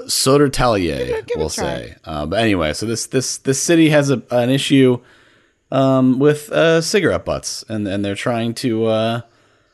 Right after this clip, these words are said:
Speaker 1: you know, clean up the streets without having to spend a bunch of money, you know, I guess, you know, paying, uh,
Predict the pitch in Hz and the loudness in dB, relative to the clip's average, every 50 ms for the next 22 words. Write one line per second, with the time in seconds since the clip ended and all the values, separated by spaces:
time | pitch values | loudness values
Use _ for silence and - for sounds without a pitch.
0 | _ _ _ _ _ - 131 120 110 110 - - 143 143 131 120 - - 120 - | _ _ _ _ _ -4 -4 -2 -2 -4 -2 0 2 4 4 2 0 -4 -8 -6
1 | - - 160 147 139 - - 120 120 113 117 120 113 110 107 104 95 - - 113 | 0 2 2 2 2 0 -2 0 0 0 2 0 0 -2 -4 -6 -6 -4 -4 -2
2 | 107 104 98 101 98 - 104 107 107 107 101 101 98 95 95 90 101 101 98 92 | -2 -2 -2 -2 -2 -2 -2 0 0 0 0 0 -2 -2 -4 -6 -6 -4 -4 -4
3 | 87 85 85 87 87 85 85 - - 92 95 92 87 87 80 - - - - 101 | -4 -4 -4 -4 -4 -4 -4 -6 -8 -8 -6 -6 -6 -6 -6 -10 -10 -8 -6 -4
4 | 95 92 92 90 87 71 - 80 85 85 82 80 80 80 | -4 -4 -4 -6 -6 -8 -6 -6 -4 -2 -2 -2 -4 -6